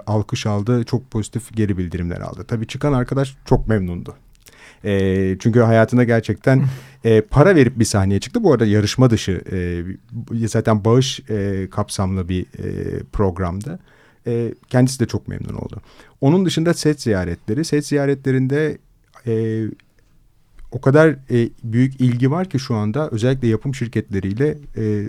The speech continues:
Speaker 1: tarafından çok büyük telefonlar alıyoruz ve yeni projeler geliştirmeye başladık. Bu sadece set ziyareti değil, hatta şimdi çok yakında bir projemiz giriyor. Dizide rol al.
Speaker 2: Evet,
Speaker 1: E,
Speaker 2: gördük.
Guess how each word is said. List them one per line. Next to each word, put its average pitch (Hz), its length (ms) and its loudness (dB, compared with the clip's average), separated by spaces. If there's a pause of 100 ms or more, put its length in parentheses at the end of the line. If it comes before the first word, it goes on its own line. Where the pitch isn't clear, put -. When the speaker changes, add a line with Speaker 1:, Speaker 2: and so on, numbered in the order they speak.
(100)
Speaker 1:
tarafından 120 580 -2
çok 135 220 -8
büyük 113 160 -4
telefonlar 110 480 -2
alıyoruz 120 360 -2
ve 120 100 0
yeni 117 180 4
projeler 110 440 0
geliştirmeye 92 720 -4
başladık. 107 440 -12 (500)
Bu 139 60 -2
sadece 139 420 0
set 131 240 0
ziyareti 110 400 -2
değil, 175 120 -2
hatta 131 300 -2
şimdi 123 360 2 (200)
çok 139 240 -4
yakında 117 440 -2
bir 120 80 -4
projemiz 104 560 -2
giriyor. 127 340 -2 (680)
Dizide 117 380 2
rol 107 260 6
al. 78 200 0 (460)
Speaker 2:
Evet, 185 300 0
Speaker 1:
E, 113 60 2
Speaker 2:
gördük. 170 400 2